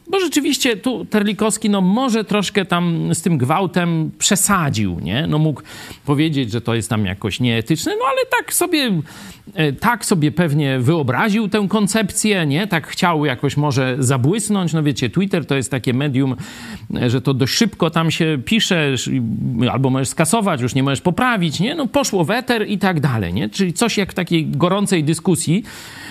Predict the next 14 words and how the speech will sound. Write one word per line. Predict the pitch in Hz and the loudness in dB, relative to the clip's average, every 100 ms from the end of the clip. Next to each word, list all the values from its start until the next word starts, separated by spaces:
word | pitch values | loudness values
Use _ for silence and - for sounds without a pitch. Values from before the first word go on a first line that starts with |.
| - - | -14 -2
e, | 160 | 2
wypowiedział | 156 - 202 185 226 208 202 | 2 2 2 2 2 0 0
się | - 196 196 170 | 0 0 0 -2
w, | 151 180 | 0 0
myślę, | 320 294 | 0 0
że | 226 226 | 0 0
trochę | 240 220 | 0 0
przesadzony | 208 - - 202 160 185 180 | 2 0 2 2 2 2 0
sposób. | - - 175 165 - | 0 0 2 0 0
Tu | 147 | 0
się | 139 | 0
tam | 127 123 101 | 0 -2 -2
z | - | -2
krytykami | - 131 131 127 123 123 110 | 0 0 0 -2 0 0 0